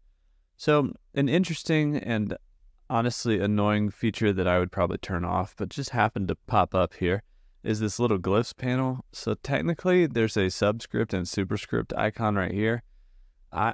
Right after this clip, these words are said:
I don't like this panel. It gets in the way. I would turn it off in settings anyway. Um, so you can click that if you want, but I'm gonna show you how to actually do this. So when we highlight this, we come over here into our properties panel,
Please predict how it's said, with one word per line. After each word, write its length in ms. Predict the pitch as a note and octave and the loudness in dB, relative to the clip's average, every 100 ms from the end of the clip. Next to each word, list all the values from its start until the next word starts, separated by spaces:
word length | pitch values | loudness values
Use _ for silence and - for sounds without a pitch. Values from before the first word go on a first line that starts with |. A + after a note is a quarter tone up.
| - | 0
I 160 | C#3+ | 2
don't 180 | D3+ B2+ | 4 4
like 200 | G#2+ G#2 | 2 2
this 120 | G2+ | -2
panel. 260 | - G#2+ G2+ | -4 -2 0
It 140 | F#2 | 0
gets 220 | G#2+ A2 A2 | -2 -2 0
in 120 | G2 | 0
the 80 | E2+ | 2
way. 320 | E2+ E2+ E2 | 2 2 0
I 120 | - F#2 | 2 2
would 200 | F2+ - | 2 -2
turn 240 | G#2+ F2+ | -4 -2
it 120 | D#2+ | 0
off 280 | D#2+ E2 - | 0 0 -2
in 160 | E2 E2+ | -6 -6
settings 600 | - E2 E2+ F2+ F#2+ - | -2 -2 0 -2 -4 -4
anyway. 480 | F#2+ G#2 A#2 B2 A2+ - - | -2 0 0 -2 -6 -12 -10
Um, 460 | F#2 F2 E2+ E2 F#2 | -2 0 0 -2 -8
so 160 | - F2+ | -6 -2
you 100 | A#2 | -2
can 120 | B2+ | -2
click 220 | - A2 | 0 0
that 160 | A#2+ A2+ | 4 2
if 140 | A2 | 2
you 60 | F#2 | 0
want, 320 | G2 G#2 - | 2 2 2
but 100 | F2+ | 0
I'm 80 | G2+ | 2
gonna 140 | B2+ | 0
show 200 | A2+ G2 | 0 0
you 400 | F#2+ F#2 E2+ D#2+ - - - | 2 2 0 -4 -10 -14 -10
how 180 | G2 F2+ | -2 0
to 120 | - | 0
actually 380 | C#2+ - - C#2+ | -2 -4 -8 -6
do 160 | - | -6
this. 340 | - - - - - - - - - | -6 -8 -10 -16 -20 -20 -20 -20 -12
So 260 | - B2+ B2 | 4 6 6
when 240 | B2 C#3 | 4 2
we 200 | C3+ A2 | 2 0
highlight 560 | G#2 A2 G#2+ G#2+ G2 G2 | -2 0 2 2 0 0
this, 380 | G#2+ G2+ - - | 0 0 -6 -12
we 180 | - G#2 | -6 -4
come 240 | - C3+ C3 | -2 0 2
over 120 | A2 | 2
here 200 | G#2 F#2+ | 0 0
into 160 | F2+ | 0
our 80 | E2+ | -2
properties 520 | - F2 E2 - E2 | 0 2 2 0 -6
panel, 460 | - F2 E2+ E2+ | -4 -4 -2 -4